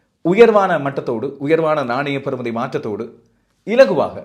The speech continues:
தடைகள் எதுவும் இல்லாமல், சிக்கல் எதுவும் இல்லாமல் உங்களுக்கு வந்து சேர வேண்டுமாக இருந்தால், வெளிநாட்டில் உழைக்கின்ற உங்கள் உறவுகளுக்கு சொல்லுங்கள், டேப் டேப் சென்னை பயன்படுத்த சொல்லி. உங்கள் மொபைலிலே டேப் டேப் சென்னை டவுன்லோட் செய்து அந்த ஆப்பை நிறுவிக் கொள்வது மிக இலகுவானது. பதிந்து கொண்டு இலகுவாக வெளிநாட்டிலிருந்து பணத்தை அனுப்பும் போது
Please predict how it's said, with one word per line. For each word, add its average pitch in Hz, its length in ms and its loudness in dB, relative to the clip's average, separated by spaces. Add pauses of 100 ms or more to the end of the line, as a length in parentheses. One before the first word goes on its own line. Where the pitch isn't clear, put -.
(160)
தடைகள் 190 340 6
எதுவும் 151 240 -4
இல்லாமல், 143 400 -2
சிக்கல் 202 320 0
எதுவும் 165 200 -2
இல்லாமல் 147 300 -2 (220)
உங்களுக்கு 147 360 2
வந்து 156 200 -2
சேர 151 220 -2
வேண்டுமாக 120 340 -6
இருந்தால், 170 260 -2 (180)
வெளிநாட்டில் 175 480 -4
உழைக்கின்ற 147 380 -4
உங்கள் 120 220 -6
உறவுகளுக்கு 143 480 -4
சொல்லுங்கள், 127 280 -8 (100)
டேப் 190 180 0
டேப் 214 160 -2
சென்னை 135 240 -4
பயன்படுத்த 110 420 -10
சொல்லி. - 160 -16 (580)
உங்கள் 185 320 2
மொபைலிலே 202 500 6
டேப் 165 160 0
டேப் 170 160 -2
சென்னை 160 280 -2
டவுன்லோட் 170 380 0
செய்து 139 220 -2
அந்த 123 140 2
ஆப்பை 156 180 -2 (100)
நிறுவிக் 156 260 -6
கொள்வது 135 320 -4
மிக 139 100 -6 (120)
இலகுவானது. 101 480 -8 (1160)
பதிந்து 196 360 6
கொண்டு 117 240 -4 (240)
இலகுவாக 165 460 2
வெளிநாட்டிலிருந்து 147 600 -2
பணத்தை 156 320 -2
அனுப்பும் 120 260 -8
போது 104 140 -4